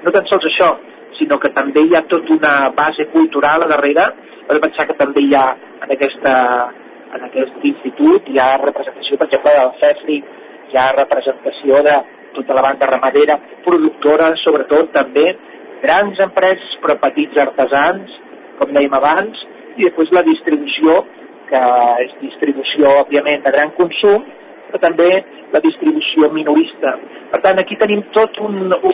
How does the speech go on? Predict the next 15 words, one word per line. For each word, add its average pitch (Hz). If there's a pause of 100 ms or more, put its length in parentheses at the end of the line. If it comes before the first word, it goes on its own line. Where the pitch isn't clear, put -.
tot 196
un, 185
eh, 160 (580)
tot 170
un 175
bagatge 170 (100)
i 165
tot 180
un 185
coneixement 175 (560)
que, 165 (640)
que 160 (400)
precisament 175
l'altre 170
dia 175